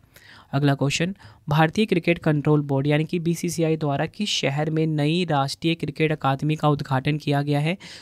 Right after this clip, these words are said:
तो राइट आंसर हो जाएगा ऑप्शन ए, कर्नाटक के बेंगलुरु में। अगला क्वेश्चन है, मदर मैरी कम्स टू मी किस लेखक का पहला संस्मरण है जिसे सितंबर दो हज़ार पच्चीस में लॉन्च किया जाएगा?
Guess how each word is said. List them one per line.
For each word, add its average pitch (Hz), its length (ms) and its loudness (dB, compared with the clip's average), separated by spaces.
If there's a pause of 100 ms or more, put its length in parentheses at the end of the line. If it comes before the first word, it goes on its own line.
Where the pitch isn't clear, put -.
(140)
तो 156 80 -4
राइट 175 240 2
आंसर 156 240 0
हो 151 100 2
जाएगा 151 300 0
ऑप्शन 165 500 2
ए, 156 120 2
कर्नाटक 143 640 0
के 180 220 0
बेंगलुरु 135 580 4
में। 131 340 2 (2000)
अगला 143 220 4
क्वेश्चन 147 360 0
है, 185 140 0 (160)
मदर 170 420 4
मैरी 160 360 4
कम्स 170 420 0
टू 156 120 2
मी 135 280 0 (360)
किस 196 220 2
लेखक 170 400 2 (480)
का 147 140 4
पहला 151 440 0
संस्मरण 156 640 0
है 156 160 2
जिसे 156 400 -2 (280)
सितंबर 156 480 2
दो 170 140 2
हज़ार 151 260 4
पच्चीस - 440 -2
में 160 100 4
लॉन्च 143 300 4
किया 143 240 2
जाएगा? 147 420 0